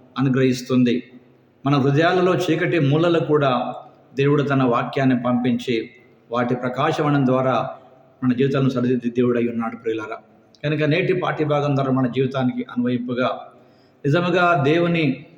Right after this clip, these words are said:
సమాధానం లేక దేవుని జవాబు ఇర్మియా ప్రశ్నలకు చూస్తున్నాం, ప్రియులారా.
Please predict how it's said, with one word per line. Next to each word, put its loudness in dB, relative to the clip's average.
సమాధానం 2
లేక 0
దేవుని 2
జవాబు 0
ఇర్మియా 2
ప్రశ్నలకు -4
చూస్తున్నాం, -2
ప్రియులారా. -2